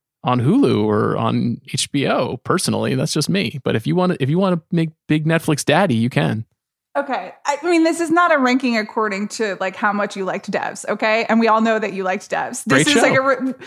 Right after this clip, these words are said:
Speaker 2: we, we gave the four criteria. So with those four criteria in mind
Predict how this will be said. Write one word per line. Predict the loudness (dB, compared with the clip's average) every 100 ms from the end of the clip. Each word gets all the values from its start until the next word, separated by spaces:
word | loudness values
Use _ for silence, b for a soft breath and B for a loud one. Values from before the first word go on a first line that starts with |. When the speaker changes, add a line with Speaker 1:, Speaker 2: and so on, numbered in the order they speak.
| B 0
Speaker 2:
we, | 2 2 2 -2 _ _ _ -10 -4
we | 0 0 0
gave | 0 0 2
the | 0
four | 0 0 2
criteria. | 2 0 -2 -6 -4 -4 -6 -12 _ _ _
So | -2 -2 -2 -6 -12 _ -6
with | -2 2 0 0
those | 2 2 0
four | 0 0
criteria | 2 0 0 0 0 0 0
in | -2 -4
mind | -6 -4 -6 -6